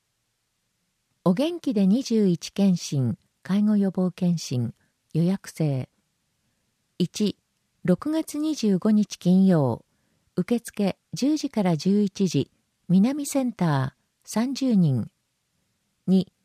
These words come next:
七月二日金曜。受付十四時から十五時、睦川地域ケアプラザ、二十人。三、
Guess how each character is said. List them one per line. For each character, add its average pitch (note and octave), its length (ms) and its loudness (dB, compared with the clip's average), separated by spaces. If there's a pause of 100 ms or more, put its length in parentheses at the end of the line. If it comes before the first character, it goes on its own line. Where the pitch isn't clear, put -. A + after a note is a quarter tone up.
(100)
七 - 260 -6
月 D4+ 260 -2
二 - 260 -8
日 A#3 140 -2
金 G#3+ 320 2
曜。 D3+ 360 2 (580)
受 A3 220 -2
付 G3 360 -4 (180)
十 D4+ 260 0
四 C#4+ 100 0
時 - 140 -8
か G#3 100 -4
ら E3 160 0
十 G3+ 220 0
五 E3+ 160 0
時、 C3 260 -4 (580)
睦 F#3 260 2
川 D4 280 0
地 C4 220 -4
域 - 200 -12
ケ A3+ 200 -2
ア A3 60 -2
プ - 120 -6
ラ F#3 140 0
ザ、 C3 260 -2 (280)
二 F3 180 4
十 C#4 240 0
人。 C#3+ 320 4 (1160)
三、 G#3 400 0